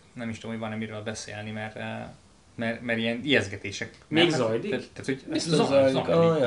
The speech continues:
Speaker 1: persze.
Speaker 3: Hát ugye elvédővámokat vetettek ki, aztán most ezt így néha Trump a Twitteren ide-oda tologatja ezeket a
Speaker 1: Igen,
Speaker 3: számokat,
Speaker 1: mégse,
Speaker 3: nem tudom,
Speaker 1: meg
Speaker 3: de
Speaker 1: izé, most nem tudom.
Speaker 3: Ö, ja, hát ugye alapvetően nem tudom, mennyire kell ezt így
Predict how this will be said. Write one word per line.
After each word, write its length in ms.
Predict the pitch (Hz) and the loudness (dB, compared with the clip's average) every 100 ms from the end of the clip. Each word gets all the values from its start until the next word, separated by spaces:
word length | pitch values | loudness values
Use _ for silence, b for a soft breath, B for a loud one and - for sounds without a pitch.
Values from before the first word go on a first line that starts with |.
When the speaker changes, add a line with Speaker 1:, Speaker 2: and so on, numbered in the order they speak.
| 113 | 4
Speaker 1:
persze. 220 | 113 117 | 2 2
Speaker 3:
Hát 160 | 156 175 | 0 4
ugye 160 | 185 | 8
elvédővámokat 760 | 180 165 123 127 135 135 135 135 | 8 8 6 6 6 4 4 2
vetettek 520 | 135 107 104 - 110 | 2 2 0 -2 -2
ki, 260 | - 123 117 | -2 -6 -6
aztán 280 | 110 - 123 | -6 0 0
most 200 | 123 123 | 0 -2
ezt 200 | 127 - | -6 -4
így 140 | 131 123 | -4 -2
néha 500 | 135 127 117 120 117 | 2 6 8 8 6
Trump 300 | - 120 113 | 4 2 4
a 180 | 120 113 | 4 2
Twitteren 520 | 117 120 123 117 117 | 2 -4 2 2 2
ide-oda 360 | 113 110 104 107 | 2 0 0 0
tologatja 440 | 113 104 101 - | 0 0 0 -2
ezeket 220 | 110 101 107 | -4 -4 -4
a 20 | |
Speaker 1:
Igen, 100 | - | -2
Speaker 3:
számokat, 260 | 113 117 147 | 0 2 2
Speaker 1:
mégse, 280 | - - 139 | 2 4 4
Speaker 3:
nem 80 | |
tudom, 140 | 131 120 | 4 2
Speaker 1:
meg 100 | 120 | 2
Speaker 3:
de 60 | |
Speaker 1:
izé, 400 | 117 135 131 123 | 2 4 4 2
most 360 | 120 113 - - | 0 -4 -8 -8
nem 200 | 123 113 | -6 -6
tudom. 360 | 120 117 117 110 - - | -4 -4 -6 -10 -18 -14
Speaker 3:
Ö, 500 | - 131 139 143 151 | -2 4 6 6 6
ja, 380 | 139 92 92 101 - | 6 4 2 -2 -10
hát 140 | - | -6
ugye 140 | 160 165 | 6 8
alapvetően 600 | 165 165 165 165 160 - - - - - - - - - | 8 6 4 2 2 -6 -16 -20 -20 -20 -18 -16 -16 -4
nem 200 | 123 113 | -2 0
tudom, 340 | 117 113 107 - - 110 | 0 0 -2 -8 -10 -2
mennyire 320 | 110 107 107 | 0 0 -2
kell 200 | 117 110 | -2 -2
ezt 220 | 107 - | -2 -4
így 140 | 113 | -6